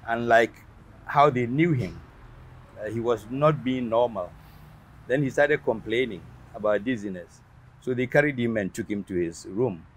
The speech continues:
and left him there. They went to continue playing their tennis. Then an old lady living nearby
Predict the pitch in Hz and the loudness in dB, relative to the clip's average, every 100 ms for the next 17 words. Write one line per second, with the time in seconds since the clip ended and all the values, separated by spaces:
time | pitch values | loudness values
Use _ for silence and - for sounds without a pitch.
0 | _ _ - - 117 135 139 101 101 110 | _ _ -14 -6 0 0 0 -4 0 0
1 | 117 131 113 107 101 90 101 95 - 110 | 0 -2 -2 -4 -8 -6 -6 -6 -8 -10
2 | 104 98 98 92 87 - 139 98 - - | -10 -8 -6 -6 -8 -8 -12 -12 -16 -20
3 | - - - - - - - - 120 120 | -20 -20 -20 -20 -20 -20 -6 0 2 4
4 | 147 214 254 165 135 123 120 - _ _ | 4 6 6 4 4 0 -4 -8 _ _
5 | - 127 143 143 147 135 123 117 101 98 | -14 -6 -4 -2 -2 -2 -2 0 0 -2
6 | 95 | -6